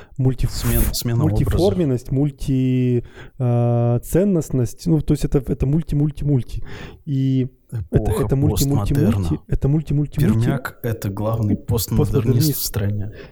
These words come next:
Speaker 1: И вот эта вот мульти-мульти-мульти, она очень хорошо, на самом деле, перемешала, потому что Пермь, мне кажется, впервые себя обрела в этом смысле как,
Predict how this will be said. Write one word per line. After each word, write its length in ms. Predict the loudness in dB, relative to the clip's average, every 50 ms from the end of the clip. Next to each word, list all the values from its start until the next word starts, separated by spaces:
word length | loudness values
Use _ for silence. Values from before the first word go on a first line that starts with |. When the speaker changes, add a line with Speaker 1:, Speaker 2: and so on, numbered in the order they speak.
| -12 _
Speaker 1:
И 60 | -4 -2
вот 60 | 0
эта 140 | 0 0 2
вот 120 | 0 2
мульти-мульти-мульти, 880 | 2 2 0 0 0 0 0 0 0 -2 -2 -2 0 0 0 0 0 0
она 140 | 0 2 0
очень 160 | 0 0 -2
хорошо, 420 | 0 0 2 0 0 0 0 0
на 60 | 0 0
самом 160 | 0 0 0
деле, 120 | 0 0 0
перемешала, 640 | 0 0 0 0 -2 -4 -4 -2 0 0 0 0
потому 200 | 0 -2 -2 0
что 140 | 0 0 -2 -4 _
Пермь, 160 | 0 0 2
мне 80 | 2 0
кажется, 280 | 0 -2 -2 -2 -2 -2
впервые 580 | 0 0 -2 0 0 2 2 2 2 2 0
себя 400 | -2 -2 -6 -2 0 2 2 2
обрела 400 | 2 2 2 2 2 2 2 0
в 40 | 0
этом 140 | 0 -2 -2
смысле 360 | 0 0 0 0 0 -2 -2
как, 360 | 2 2 2 2 2 0 -4